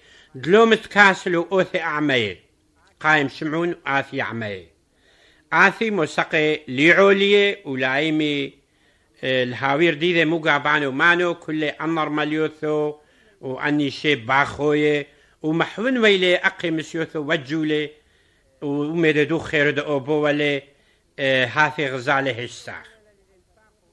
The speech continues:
شمعون مليلة لدين فاقو مفقل الكل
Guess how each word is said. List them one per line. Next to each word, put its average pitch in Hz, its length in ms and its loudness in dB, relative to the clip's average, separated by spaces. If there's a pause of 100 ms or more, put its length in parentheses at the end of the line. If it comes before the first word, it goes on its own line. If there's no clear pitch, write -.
(1120)
شمعون 240 460 4
مليلة 220 380 6
لدين 190 320 4
فاقو 180 600 2
مفقل 180 440 -4
الكل 151 680 -4